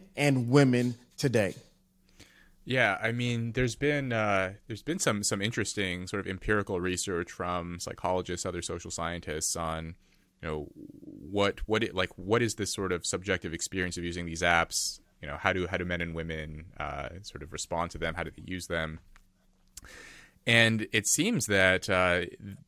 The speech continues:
Speaker 2: they're, they're actually not, uh,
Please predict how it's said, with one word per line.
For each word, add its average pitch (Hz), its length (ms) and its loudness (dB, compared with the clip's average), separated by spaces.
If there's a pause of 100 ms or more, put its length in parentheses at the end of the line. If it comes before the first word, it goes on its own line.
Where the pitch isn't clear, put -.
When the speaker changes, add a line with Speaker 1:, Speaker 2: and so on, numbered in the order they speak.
(320)
Speaker 2:
they're, 107 380 6
they're 113 140 8
actually 120 300 6
not, 107 500 4 (360)
uh, 104 580 6